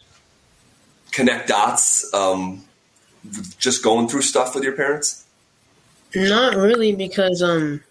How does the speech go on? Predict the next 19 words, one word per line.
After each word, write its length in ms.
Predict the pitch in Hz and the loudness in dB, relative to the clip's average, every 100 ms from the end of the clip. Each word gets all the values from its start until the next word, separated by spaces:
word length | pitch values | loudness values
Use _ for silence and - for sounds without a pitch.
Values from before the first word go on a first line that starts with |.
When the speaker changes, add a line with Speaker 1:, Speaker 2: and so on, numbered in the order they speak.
| - | -2
Speaker 2:
both 200 | 180 180 | 0 2
of 60 | |
my 120 | 175 165 | 0 0
parents 340 | 175 170 165 | 0 0 2
still 140 | 175 | 2
live 180 | 160 160 | 2 2
in 120 | 165 | 2
Colorado. 640 | 170 165 160 165 160 160 160 | 2 2 2 2 2 2 2
They 140 | 160 | 2
never 260 | 165 165 160 | 0 0 2
moved 460 | 156 156 160 165 | 4 4 2 0
out 120 | 160 | 0
of 60 | 170 | 0
Colorado, 720 | 175 170 170 170 170 170 170 - - | 2 2 4 4 2 0 -2 -8 -4
and 380 | 165 170 160 156 | 0 2 2 2
they're 140 | 170 | 0
still 280 | - 185 175 | 0 2 0
pretty 360 | 170 190 180 180 | 0 0 2 2
good 200 | 170 | 0